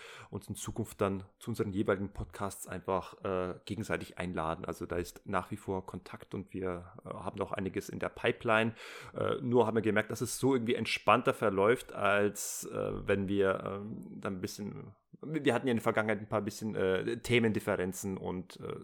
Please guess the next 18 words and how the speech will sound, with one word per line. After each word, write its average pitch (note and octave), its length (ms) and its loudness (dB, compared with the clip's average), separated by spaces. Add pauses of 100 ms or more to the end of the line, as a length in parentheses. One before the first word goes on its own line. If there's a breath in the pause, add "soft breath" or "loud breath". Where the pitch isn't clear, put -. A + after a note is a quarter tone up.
(140)
so G2+ 600 -2
haben F#2+ 160 -2
wir F2+ 40 -10
uns G2 140 -12
entschieden, - 400 -8
dass F#2+ 120 -10
es F#2+ 100 -14
ein - 20 -20
bisschen - 200 -10
entspannter G2 520 -4
läuft. F2+ 360 0 (540 loud breath)
Und G2 320 6
wenn G#2 120 8
ihr F#2+ 60 2
den G2+ 120 2
Dominik B2 360 6
hören B2 240 8
wollt, B2 340 8